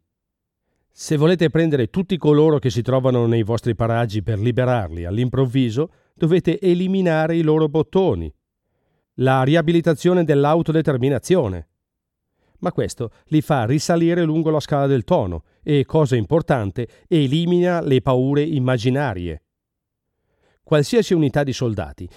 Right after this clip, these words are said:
che sia stata malamente sconvolta è invasa dalle chiacchiere e crederà a qualunque cosa. Qualunque essere umano che si trova al basso della scala del tono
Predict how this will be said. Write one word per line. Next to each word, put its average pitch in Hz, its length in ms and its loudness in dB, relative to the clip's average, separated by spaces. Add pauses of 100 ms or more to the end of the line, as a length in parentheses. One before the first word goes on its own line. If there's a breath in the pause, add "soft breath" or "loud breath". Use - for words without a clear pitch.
(100)
che 175 200 2
sia 202 340 0
stata 85 580 -6
malamente 143 720 0
sconvolta 107 840 -2 (320 soft breath)
è 180 100 -2
invasa 160 880 2
dalle 127 320 0
chiacchiere 175 580 -4 (180)
e 175 140 0
crederà 170 540 0
a 139 140 -6
qualunque 147 580 0
cosa. 117 420 -4 (800)
Qualunque 175 540 2
essere 160 280 2
umano 147 440 2
che - 100 -6
si 131 140 -6
trova 165 340 2
al 160 100 0
basso 143 360 -2
della 101 180 -4
scala 143 240 -2
del 123 180 -2
tono 123 400 0